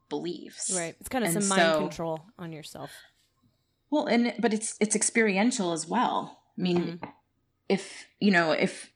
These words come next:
Speaker 1: if Rosie can learn, for example, we'll go back to the door locking thing, right?
Speaker 2: Mm-hmm.
Speaker 1: If you can learn that y-, you don't have to check your door for things to be safe, then you don't any longer really, you shouldn't have to be checking your door over and over and over. But that checking,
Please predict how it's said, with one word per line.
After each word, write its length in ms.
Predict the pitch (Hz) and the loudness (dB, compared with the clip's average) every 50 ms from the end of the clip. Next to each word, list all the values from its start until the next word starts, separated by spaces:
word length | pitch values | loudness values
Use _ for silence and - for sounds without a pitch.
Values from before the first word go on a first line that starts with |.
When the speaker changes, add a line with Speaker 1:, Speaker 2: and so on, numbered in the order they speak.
| _ - | _ 0
Speaker 1:
if 260 | 190 180 - - - | 0 0 0 -4 2
Rosie 420 | 175 202 208 233 254 240 269 254 | 4 6 6 6 6 6 4 4
can 220 | - - 233 208 202 | 6 4 4 6 6
learn, 300 | 196 196 190 180 175 175 | 6 4 4 4 2 2
for 100 | - 196 | 2 2
example, 300 | 185 190 170 175 170 170 | 2 2 0 0 0 0
we'll 80 | 175 | 2
go 80 | 180 175 | 4 4
back 140 | 175 175 - | 4 2 2
to 40 | |
the 80 | - 185 | -2 -2
door 220 | 151 165 160 160 | 2 4 4 4
locking 400 | 156 143 143 147 - - - - | 4 4 2 0 -4 -10 -18 -16
thing, 220 | - - - - - 170 | -14 -14 -12 -2 0 0
right? 140 | 175 170 | 0 0
Speaker 2:
Mm-hmm. 80 | 170 165 | -2 -8
Speaker 1:
If 100 | 170 - | -6 -2
you 140 | 208 247 262 | -2 -2 0
can 200 | - 240 214 202 | 2 2 2 2
learn 440 | 196 196 185 165 156 - - - - _ - | 2 0 0 0 -2 -4 -6 -10 -16 _ 0
that 460 | 175 160 156 156 156 151 - - _ _ _ _ _ _ _ _ _ _ _ _ _ _ _ _ _ _ _ _ | 0 2 2 2 0 0 -2 -6 _ _ _ _ _ _ _ _ _ _ _ _ _ _ _ _ _ _ _ _
y-, 220 | - - - - - _ _ _ | -14 -14 -14 -14 -18 _ _ _
you 320 | _ - - - 165 170 196 | _ -20 -18 -12 -4 0 2
don't 160 | 202 196 196 | 2 2 2
have 180 | 185 185 180 - | 2 0 0 0
to 80 | - - | -4 -6
check 260 | - - 170 - - | 0 0 0 0 0
your 100 | - 160 | -6 -6
door 380 | 156 - 156 156 160 170 202 208 | -4 -4 -2 0 2 2 2 0
for 160 | 208 - 170 | 2 0 -2
things 300 | - - 160 165 160 - | 0 0 -4 -4 -4 -4
to 80 | - 202 | -6 -6
be 120 | - 151 | -6 -4
safe, 600 | - - - 156 160 180 254 269 277 - - - - _ _ _ _ _ _ _ _ _ _ _ _ _ _ _ _ _ _ _ _ _ _ _ _ - 107 - | -4 -2 -2 -2 0 0 0 0 -2 -6 -14 -18 -20 _ _ _ _ _ _ _ _ _ _ _ _ _ _ _ _ _ _ _ _ _ _ _ _ -18 -2 2
then 400 | - 180 175 175 165 165 165 160 | 2 2 4 2 0 -2 -2 -2
you 100 | 170 175 | 0 2
don't 220 | - 180 175 - - - _ - | 2 2 0 0 -6 -14 _ -2
any 280 | 175 175 170 170 170 | 0 0 0 0 0
longer 420 | 165 165 170 170 170 160 165 160 - | 2 2 2 2 2 0 0 0 2
really, 340 | - 170 165 160 160 156 | 0 0 0 0 0 -2
you 160 | 156 147 151 160 | -2 -2 -4 -6
shouldn't 280 | - - - - - | -4 -4 -4 -2 0
have 140 | 160 160 - | -2 -2 -2
to 60 | - | -2
be 80 | - 151 | -6 -4
checking 360 | - - - - - - - | -4 -4 -6 -4 -4 -4 -4
your 100 | - 139 | -4 -2
door 320 | 165 165 165 156 147 - - | -2 0 2 2 2 2 2
over 220 | 165 160 151 151 | 0 0 2 0
and 80 | 151 156 | 0 0
over 160 | 160 156 - | -2 -2 -2
and 100 | 165 170 | 0 0
over. 260 | 170 160 151 156 143 | 0 0 0 -2 -2
But 160 | - 165 - | -2 0 4
that 340 | - 165 - - - - _ | 4 4 4 2 -6 -12 _
checking, 580 | - - 196 185 - - 180 156 156 156 156 | 0 2 2 2 2 0 -2 -2 -2 -2 -4